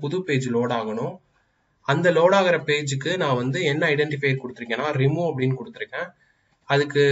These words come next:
ஜெனரல் ஐடென்டிஃபிகேஷன் டெல்னு கொடுத்துருக்கேன். இதை நான் ஏன் இங்க கொடுத்துருக்கேன் அப்படின்றத, ஆஹ், இங்க லோட் பண்ணி காட்டும் போது நான் உங்களுக்கு சொல்றேன், இன்னும் தெளிவா புரியும். And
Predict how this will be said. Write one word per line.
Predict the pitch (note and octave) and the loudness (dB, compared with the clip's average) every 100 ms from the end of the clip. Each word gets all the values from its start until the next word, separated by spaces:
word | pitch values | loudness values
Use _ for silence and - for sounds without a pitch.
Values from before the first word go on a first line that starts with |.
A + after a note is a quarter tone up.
| C3+ C3 C3 | 4 4 4
ஜெனரல் | C#3 E3 D3 | 4 2 2
ஐடென்டிஃபிகேஷன் | C3+ C3 B2+ A#2+ B2 - D3+ C3 | 2 0 -2 -6 -6 -4 -2 0
டெல்னு | B2+ C3+ C3+ | 0 0 -2
கொடுத்துருக்கேன். | A2 A2 A#2 - _ _ _ _ - | -6 -6 -8 -10 _ _ _ _ -4
இதை | D3 C#3 | -2 2
நான் | C3 C#3 | 2 4
ஏன் | G#3 G3+ | 4 2
இங்க | D3+ C3+ | 0 -2
கொடுத்துருக்கேன் | C#3+ C#3 C3 D#3 | -4 -4 -2 -2
அப்படின்றத, | C3+ C3 A#2+ A2 B2+ F3 - - _ - | 0 0 0 -2 -4 -6 -12 -20 _ -2
ஆஹ், | B2+ B2+ B2+ | 0 2 2
இங்க | B2 B2 | 0 2
லோட் | D#3+ F#3+ | 2 2
பண்ணி | D#3+ C#3 A#2+ | 0 0 0
காட்டும் | B2+ B2 | -2 -4
போது | C3+ D#3 | -2 -2
நான் | B2+ | -4
உங்களுக்கு | A2+ A#2 A2+ | -4 -8 -8
சொல்றேன், | A2 C#3 C3 | -6 -2 -2
இன்னும் | C3 A#2+ | -2 -2
தெளிவா | B2+ C3 - | 0 0 -4
புரியும். | G#2+ G#2 A#2+ D#3 _ - _ _ - _ C#3+ | -10 -8 -8 -10 _ -20 _ _ -20 _ -2
And | D#3+ F3+ | 0 0